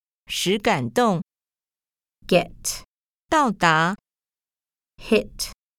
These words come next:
Speaker 1: 碰撞、打击。
Speaker 2: Cost。
Speaker 1: 价钱为、花费、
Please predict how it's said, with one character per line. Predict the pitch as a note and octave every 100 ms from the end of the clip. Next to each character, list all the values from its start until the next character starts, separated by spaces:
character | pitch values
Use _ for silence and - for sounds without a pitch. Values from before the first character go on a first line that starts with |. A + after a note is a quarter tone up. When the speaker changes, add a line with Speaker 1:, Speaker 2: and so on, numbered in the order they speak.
| _ _
Speaker 1:
碰 | - D#4+ A3+ F3
撞、 | A3+ F3+ A3 - _ _ _ _
打 | F3+ D3 C3+
击。 | - D3+ D#3+ F3+ - _ _ _ _ _ _ _ _ _ -
Speaker 2:
Cost。 | - F#3 - - - - - _ _ _ _
Speaker 1:
价 | - D#4 A3+
钱 | - E3+ D#3 D#3+
为、 | D3 D3 E3 A3+ _ _ _ _
花 | - C4 C4+
费、 | - C4+ G3+